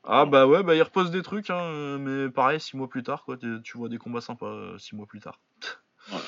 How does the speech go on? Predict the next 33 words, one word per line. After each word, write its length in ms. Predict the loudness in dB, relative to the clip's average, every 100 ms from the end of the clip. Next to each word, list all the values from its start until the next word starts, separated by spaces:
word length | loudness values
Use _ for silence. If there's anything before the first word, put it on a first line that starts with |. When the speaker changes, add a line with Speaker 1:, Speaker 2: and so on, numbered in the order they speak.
| -16 -20 _ 4
Speaker 1:
Euh, 380 | 6 8 8
bon, 180 | 6 0
je 80 | 0
vous 80 | -4
dis 100 | -2
quand 120 | -2
même 100 | -2
ce 100 | -4
qu'il 120 | -2
y 20 |
a 40 | 0
sur 180 | 2 -2
la 100 | 0
carte 220 | -4 -4
que 100 | -6
j'ai 140 | -4
noté. 500 | -6 -6 -4 -2 -2
Il 60 | 0
y 60 | 0
a 40 |
Superman 500 | -2 -2 0 0 -2
contre 200 | -4 -8
Paul 180 | -6 -6
Karpovich. 680 | -6 -6 -6 -6 -8 -8 -12 _ _ _ _ _ _ _ _ _ _ -20 -12
Donc, 200 | -8 -4
euh, 120 | -4 -4
Superman 360 | -4 -2 -2
contre 220 | -8 -10
un 60 | -10
Anglais 200 | -8 -10
plutôt 240 | -14 -20 -12
pas 100 | -10
mal. 280 | -8 -10